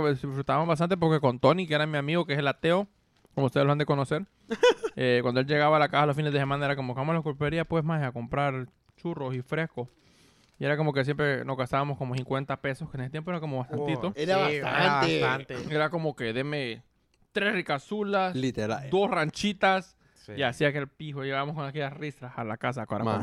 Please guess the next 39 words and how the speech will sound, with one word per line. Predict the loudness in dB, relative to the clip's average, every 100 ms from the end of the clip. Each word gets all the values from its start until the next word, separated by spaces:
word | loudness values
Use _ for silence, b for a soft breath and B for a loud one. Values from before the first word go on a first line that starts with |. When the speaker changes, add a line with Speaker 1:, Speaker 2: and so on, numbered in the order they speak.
| -2
Speaker 1:
comer, | -6 -8
¿no? | -12
Speaker 2:
iconic. | -12 -12 -10
Speaker 3:
Qué | -10
buenos | -10 -12 -16
tiempos. | -14 -8
Speaker 1:
Buenos | -4 -2 2
tiempos, | 2 4
la | 6
verdad, | 6 6 4
Speaker 3:
Sí. | 2
Speaker 1:
pero | -2
buenos | -2 -4 -8
tiempos. | -12 -14 -12
Pero | -8
Speaker 3:
Me |
acuerdo | -4
Speaker 1:
¿cuál | -2 -2
era |
Speaker 3:
que | -2
Speaker 1:
tu | -2
Speaker 3:
sa- |
Speaker 1:
churro | -4 -2
favorito, | 0 2 0 -4
pero? | -6 -12 _
Speaker 3:
El | -12
mío | -8 -4
era, | -4 -4 -4 -8 -12 _ _ -16
eh, | -12 -8 -8 -8 -8 -10 -14 _ -16
eran | -12 -8
de | -6
unos | -6 -6 -8
camarones, | -6 -6 -6 -8 -8 -8 -10 -14
maje, | -14 -14 -14 -16
que | -16
costaban | -14 -4 0 6
Speaker 1:
¡No! | 12 12 12 12 12 12
Speaker 3:
un | 6
peso. | 0 -2 -4 -10 -12